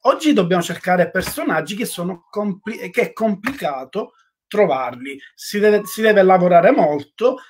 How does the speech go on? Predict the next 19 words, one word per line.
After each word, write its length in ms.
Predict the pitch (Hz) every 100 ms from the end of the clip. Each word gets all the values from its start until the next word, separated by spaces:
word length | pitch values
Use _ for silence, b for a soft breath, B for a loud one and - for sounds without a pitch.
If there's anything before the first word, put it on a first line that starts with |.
| B
e, 120 | 185 190 180 170 165 160
e, 300 | 175 165 165
e 100 | -
si 200 | 190 - 208
deve, 460 | 269 370 339 -
ehm, 640 | 196 190 180 175 175 175 - _ 202
lavorare 360 | 208 214 285
in 80 | 320
modo 260 | 208 262 202
diverso. 720 | 214 262 117 110 - - - b b b b b _ _ _ _ _ _ _ _ -
Non 200 | 214 240
è 100 | 277
lo 120 | 262
stesso 280 | - 214 214
lavoro 240 | 214 214
che 100 | 254
si 140 | 196 180
faceva 340 | 151 156 147
prima. 360 | 151 196 147 139